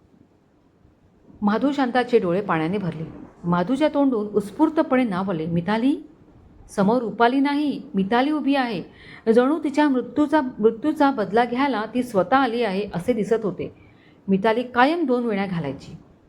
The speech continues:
कपाळाच्या बरोबर मध्यावर छोटी काळी टिकली लावायची. कानात छोटे झुमके, डोळ्यात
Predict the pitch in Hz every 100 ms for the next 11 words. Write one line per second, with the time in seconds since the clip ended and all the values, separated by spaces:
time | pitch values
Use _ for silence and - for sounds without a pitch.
0 | - 208 214 311 302 277 269 214 269 202
1 | 208 226 180 - 254 202 185 - 214 196
2 | 247 240 220 190 269 254 196 190 175 139
3 | 139 139 - - - - - _ 254 262
4 | 302 294 262 269 269 240 240 208 - -
5 | - 180 190 208